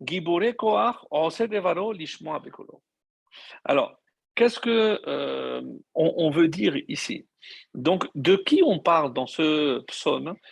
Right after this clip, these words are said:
où on dit Barechu kol mala'achav ? Tous les malachim, tous les, les anges, littéralement, bénissez. Quoi ? Gibore koach. Donc, ceux qui, euh,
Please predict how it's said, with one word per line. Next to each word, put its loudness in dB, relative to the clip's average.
où 0
on 2
dit -2
Barechu 0
kol 2
mala'achav ? -2
Tous 4
les 2
malachim, -4
tous -2
les, 0
les -2
anges, -2
littéralement, 2
bénissez. 0
Quoi ? 4
Gibore 2
koach. 0
Donc, -2
ceux -2
qui, -4
euh, -2